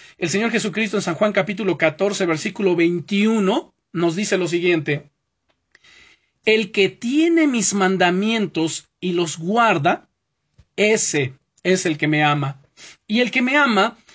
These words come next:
será amado por mi Padre, y yo le amaré y me manifestaré a él." Fíjense qué maravilloso. El que tiene mis mandamientos, cualquiera puede decir, tomar la Biblia en las manos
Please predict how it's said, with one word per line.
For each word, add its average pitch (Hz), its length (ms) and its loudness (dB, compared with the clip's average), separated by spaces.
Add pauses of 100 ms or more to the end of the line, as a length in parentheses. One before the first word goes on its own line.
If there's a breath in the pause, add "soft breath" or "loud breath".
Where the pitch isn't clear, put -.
(120)
será 190 280 2
amado 208 320 2
por 165 160 0
mi 160 160 2
Padre, 170 560 0 (160)
y 208 240 0
yo 247 260 -4
le 339 160 -2
amaré 170 640 2 (460)
y 233 140 2
me 220 200 2
manifestaré 196 1080 0
a 180 120 4
él." 180 300 2 (480)
Fíjense 269 340 0
qué 247 140 -4
maravilloso. 170 760 0 (280 loud breath)
El 208 240 2
que 202 160 0
tiene 311 420 2
mis 233 220 0
mandamientos, 185 1000 0
cualquiera 247 400 0
puede 233 140 0
decir, 226 320 -2
tomar 180 300 0
la 208 100 2
Biblia 208 240 -2
en 214 80 -2
las 214 120 -2
manos 208 440 0